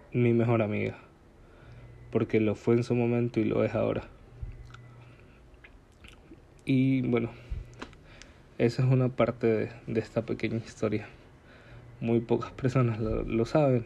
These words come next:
en realidad, y decidí abrirme al público y decirles, "¿Saben qué? Sí,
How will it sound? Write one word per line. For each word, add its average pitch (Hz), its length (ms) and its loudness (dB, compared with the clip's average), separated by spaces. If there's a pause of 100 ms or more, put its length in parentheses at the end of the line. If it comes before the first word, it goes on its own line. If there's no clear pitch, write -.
en 117 160 -2
realidad, 120 360 2 (760)
y 120 120 2
decidí 110 720 4 (120)
abrirme 117 760 4 (420)
al 107 380 -2
público 117 680 4 (1300)
y 123 120 4
decirles, 120 600 2
"¿Saben 113 300 -2
qué? 123 280 2
Sí, 165 360 0